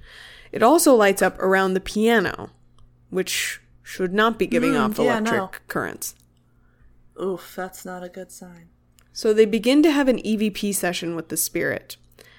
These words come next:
Speaker 1: And they put a flashlight out on the ground for it to light it up, and they start recording. And right when they start recording, the device starts emitting a crazy, high-pitched, like, screaming white noise sound,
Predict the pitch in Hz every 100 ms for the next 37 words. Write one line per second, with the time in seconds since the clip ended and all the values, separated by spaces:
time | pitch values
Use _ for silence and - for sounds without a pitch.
0 | _ _ _ _ - _ _ _ 208 208
1 | 208 202 196 320 - 214 - 214 226 -
2 | 196 180 180 - 185 180 - 185 180 175
3 | 156 151 185 175 - 160 156 156 180 160
4 | 123 - - 190 190 190 190 147 180 175
5 | 180 - 143 104 208 - _ _ _ -
6 | - - _ - 208 202 208 240 320 302
7 | 277 247 165 - - 202 185 185 185 185
8 | 180 196 233 - 202 196 190 190 185 185
9 | - 185 - 214 208 208 214 214 - 180
10 | 175 202 180 - - 185 170 - - 180
11 | 196 190 185 185 180 170 151 139 110 -
12 | - 98 -